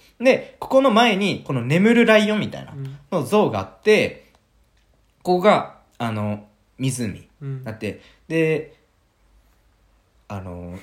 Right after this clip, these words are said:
Speaker 1: 結構ここも有名？
Speaker 2: ここだけ東南アジアみたいな。
Speaker 1: そうそうそう。俺もシンガポールやんとか思いながら写真撮ったんだけど、
Speaker 2: うん。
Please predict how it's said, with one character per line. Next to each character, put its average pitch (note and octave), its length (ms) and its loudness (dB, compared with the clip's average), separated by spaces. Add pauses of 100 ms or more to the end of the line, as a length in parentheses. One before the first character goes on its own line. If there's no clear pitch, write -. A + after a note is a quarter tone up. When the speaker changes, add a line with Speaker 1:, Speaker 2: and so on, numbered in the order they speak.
Speaker 1:
結 - 140 -12
構 D3 140 -2
こ - 100 -10
こ F#3+ 60 -2
も F#3 100 0
有 C3+ 240 0
名？ C3+ 220 0
Speaker 2:
こ - 180 -16
こ D#3+ 100 -6
だ C#3+ 60 -4
け D3 60 -6
東 D3+ 260 -8
南 D#3 200 -6
ア D3+ 40 -4
ジ C3 100 -6
ア A2+ 40 -8
み G#2 100 -10
た - 60 -16
い - 20 -16 (100)
な。 - 80 -14 (220)
Speaker 1:
そ G3 200 4
う G3+ 40 6
そ G3 160 8
う - 20 6
そ E3+ 140 4
う。 D3+ 40 6
俺 G#3 120 6
も C4+ 120 8
シ B3+ 160 -2
ン C#4+ 80 2
ガ D4 100 4
ポ E4 180 2
ー E4 60 6
ル D4+ 60 4
や F3 120 4
ん D3 80 -2
と - 60 -12
か D3+ 40 -4
思 D3 180 2
い G3 40 2
な G3 100 4
が F3 100 2
ら G3 380 4 (140)
写 E3+ 100 -6
真 F#3 160 -2
撮 G3+ 100 2
っ G#3 40 -4
た C3 80 0
ん B2 80 -10
だ G#2 100 -12
け B2+ 80 -8
ど、 C3+ 140 0
Speaker 2:
う G2 60 -6
ん。 - 40 -18